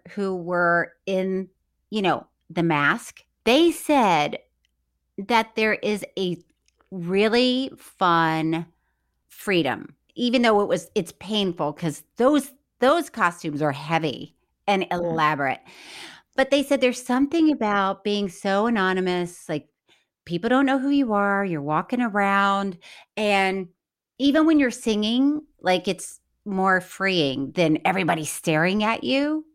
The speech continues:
Speaker 1: Everybody's staring at you, but they can't <laughs> see, see you singing it.
Speaker 2: Mm-hmm.
Speaker 1: I mean, I'm sure Orville probably doesn't have the same exact, uh, experience as the Masked Singers do.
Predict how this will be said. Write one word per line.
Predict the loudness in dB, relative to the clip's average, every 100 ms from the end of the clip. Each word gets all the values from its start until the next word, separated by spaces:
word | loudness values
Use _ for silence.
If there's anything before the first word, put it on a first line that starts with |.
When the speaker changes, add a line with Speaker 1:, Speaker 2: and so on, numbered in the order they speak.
| -6
Speaker 1:
Everybody's | -2 0 0
staring | 0 2 2 2
at | 2
you, | 0
but | -2 -4 -8 _
they | -10
can't | -8 -2 -2 -2
<laughs> | -10
see, | -14 -14 -18 -20 -16
see | 0 4 6
you | 4 2 -6 -20 -20 _
singing | -16 0 4 4 4
it. | 0 -2 -10 _
Speaker 2:
Mm-hmm. | -8 -6 -6 -8 -14 _ _ _ -2
Speaker 1:
I | 4
mean, | 6
I'm | 6 4
sure | 0 2 4 6 6 4 2 -4 -4
Orville | 2 4 4 4 4 6 4 2 -4
probably | -4 -2 0
doesn't | 0 -2
have | -2 -4
the | -6
same | -6 -2 0 2 2 2
exact, | 0 0 2 2 0 -8 -16 -16 _ _ _ _ _ _ _ _ _ _ -6
uh, | -4 -4 -4 -8 -10
experience | -14 -16 -6 0 2 2 0
as | -4 -2
the | 0
Masked | 0 -2 -6 -6
Singers | 0 0 0 -6 -8
do. | -6 -6 -8